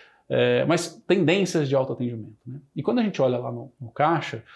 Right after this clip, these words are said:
a gente tem normalmente os caixas tradicionais e o caixa rápido, né? Então ali no caixa rápido hoje já existe uma solução que ajuda muito nisso, né? Que é o self-checkout.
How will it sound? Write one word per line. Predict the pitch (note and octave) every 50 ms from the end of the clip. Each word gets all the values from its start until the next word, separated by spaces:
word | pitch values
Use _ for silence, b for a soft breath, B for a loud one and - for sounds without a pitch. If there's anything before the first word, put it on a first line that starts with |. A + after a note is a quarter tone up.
| B B B
a | - C#3
gente | D#3 D#3
tem | - C#3+ B2
normalmente | B2 C3+ C#3+ D3 C#3 B2+ B2 A#2+ -
os | B2 A#2+
caixas | - - - A2+ - - - -
tradicionais | - C#3+ C#3+ - - G#3 G3 F#3+ F#3+ G3 G3
e | G3
o | F#3+
caixa | - F#3 F#3 - F3
rápido, | C#3 B2 A2+ - - - - _ _ -
né? | - C3 D3+ - - _ b b b b b b
Então | - -
ali | F#3 G#3+
no | A3 A#3
caixa | A3+ - F#3+ F#3 - F3+
rápido | C3+ A2+ B2+ D#3 F#3 F#3 - C3 A#2+ A#2+
hoje | A#2+ C3 D3+ E3 F3 D#3+
já | E3+ E3+
existe | E3+ C#3+ B2+ C#3 D#3 - - - F3
uma | E3+ E3+ E3
solução | - E3+ E3 D#3+ - - D3 D3+
que | - -
ajuda | D#3+ C#3 D3 E3 F3 G#3+
muito | G#3 F#3 F3 F#3+ A3 A#3 - E3
nisso, | C3 A2+ A2+ - - - - _ _ -
né? | B2 A#2+ B2 A#2+ - _ _ _ _ _
Que | _ - C#3+ B2+ A#2+
é | A#2+
o | B2 C#3 D#3+
self-checkout. | D#3+ - E3+ D#3+ - - G#3 F#3+ - F3+ D3 C3 - - -